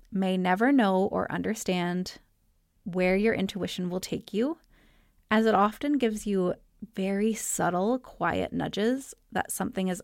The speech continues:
either right or wrong, as I said,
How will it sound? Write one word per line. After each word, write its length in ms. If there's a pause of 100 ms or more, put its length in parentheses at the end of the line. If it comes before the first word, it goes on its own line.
either 360
right 380
or 120
wrong, 520 (520)
as 200
I 80
said, 420